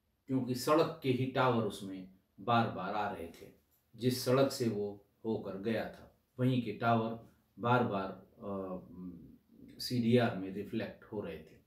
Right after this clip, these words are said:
पुलिस भी पीछे पीछे भागी।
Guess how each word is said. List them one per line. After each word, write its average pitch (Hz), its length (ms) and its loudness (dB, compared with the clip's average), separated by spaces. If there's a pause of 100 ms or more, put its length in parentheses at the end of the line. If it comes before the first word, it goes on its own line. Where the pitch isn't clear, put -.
(3000)
पुलिस 208 300 12
भी 220 180 6
पीछे 165 240 0
पीछे 117 300 -2
भागी। 139 580 -2